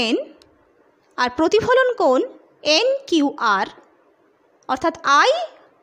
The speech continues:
আপতন কোণ আর প্রতিফলন কোণ, এই দুটো সমান হবে গোলীয় দর্পণের ক্ষেত্রে। সেটা অবতল দর্পণের ক্ষেত্রে, উত্তল দর্পণের ক্ষেত্রে আলোর প্রতিফলনের সূত্র দুটো একই।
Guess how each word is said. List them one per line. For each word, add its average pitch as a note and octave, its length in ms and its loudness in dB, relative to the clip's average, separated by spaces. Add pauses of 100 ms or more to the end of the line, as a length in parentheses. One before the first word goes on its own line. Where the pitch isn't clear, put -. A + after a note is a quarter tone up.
(240)
আপতন B3+ 440 -2
কোণ B3+ 180 -2 (640)
আর B3+ 240 2 (160)
প্রতিফলন E4 540 0
কোণ, A#3+ 180 -2 (720)
এই G3+ 80 -2
দুটো B3 200 -4 (140)
সমান A3 280 -2
হবে G3 240 -4 (380)
গোলীয় A#3+ 320 2
দর্পণের B3 460 0 (680)
ক্ষেত্রে। - 360 -6 (800)
সেটা C#4+ 180 -4 (120)
অবতল A#3 320 0
দর্পণের D4+ 340 2
ক্ষেত্রে, F4 360 0 (380)
উত্তল C4 340 0
দর্পণের B3+ 380 0
ক্ষেত্রে C#4+ 340 -2 (800)
আলোর A#3+ 320 0
প্রতিফলনের C4+ 500 0
সূত্র B3 240 -4
দুটো A3+ 220 -2 (220)
একই। G3 320 -10